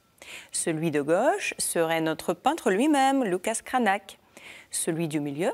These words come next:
qui porte une lourde chaîne autour de ses épaules, est l'empereur Maximilien Ier, qui était à la tête du Saint-Empire, dont la Saxe faisait partie. Les affaires politiques se glissent progressivement dans la peinture religieuse.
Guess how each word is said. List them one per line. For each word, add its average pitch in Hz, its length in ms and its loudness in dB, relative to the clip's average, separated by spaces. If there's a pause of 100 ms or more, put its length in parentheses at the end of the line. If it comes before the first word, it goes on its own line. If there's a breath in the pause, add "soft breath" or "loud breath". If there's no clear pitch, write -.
(140)
qui - 140 -6
porte - 400 0
une 151 200 -4
lourde 180 420 2
chaîne 196 420 2
autour 151 240 -4
de 143 120 -6
ses 143 280 -4
épaules, 233 420 2 (400 loud breath)
est 277 140 4
l'empereur 233 560 2
Maximilien 175 600 -4 (200)
Ier, 190 280 0 (400 loud breath)
qui 160 100 -2
était 170 200 0
à 170 60 4
la 143 160 -4
tête 202 400 0
du 143 280 -4
Saint-Empire, 185 920 -4 (240 loud breath)
dont 220 320 2
la 202 160 2
Saxe - 240 -4
faisait 226 260 2
partie. 269 500 -6 (760 loud breath)
Les 147 200 -2
affaires 175 280 2
politiques 226 600 2
se - 240 2
glissent 202 380 0
progressivement 208 1000 0
dans 156 140 -2
la 170 120 0
peinture 180 420 0
religieuse. 165 600 0